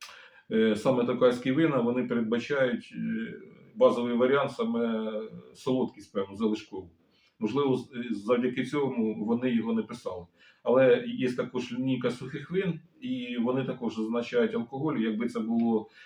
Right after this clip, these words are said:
не сухе вино, то, ймовірніше за все, вони б таки зазначили залишковий цукор. Тобто я очікую тут, е, саме сухий,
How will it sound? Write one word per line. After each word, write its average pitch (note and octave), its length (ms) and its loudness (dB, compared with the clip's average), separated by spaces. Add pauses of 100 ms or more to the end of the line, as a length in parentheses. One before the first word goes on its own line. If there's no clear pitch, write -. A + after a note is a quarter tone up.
не A2+ 100 -2
сухе C3+ 300 2
вино, B2+ 320 2
то, A2+ 60 -2
ймовірніше A2+ 640 0
за A2 60 0
все, B2 200 -4
вони A2 220 2
б - 80 -6
таки - 220 -10
зазначили G#2 520 -4
залишковий G#2 480 -2
цукор. - 300 -16 (440)
Тобто - 260 -2
я C#3+ 200 4
очікую A#2 500 0
тут, C3 200 -2
е, - 20 -20 (840)
саме A#2+ 280 2
сухий, A#2 520 -4